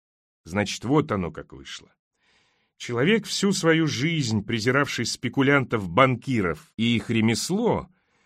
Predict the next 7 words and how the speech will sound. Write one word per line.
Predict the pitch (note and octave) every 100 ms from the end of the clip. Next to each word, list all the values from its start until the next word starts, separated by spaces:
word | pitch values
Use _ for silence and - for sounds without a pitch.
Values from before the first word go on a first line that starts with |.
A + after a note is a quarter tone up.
| _ -
называвший | G3 F#3 G3 F#3 F3+ C#3
их | -
паразитами, | B2 G#2+ F2+ E3+ G3 E3+ C3+
вредными | G#2+ C#3+ G#2+ A2 G#2
для | A#2
общества | F#2+ - G2
тараканами | - G#2+ G2 A2+ F#3+ G3 F#3 F3+ D#3+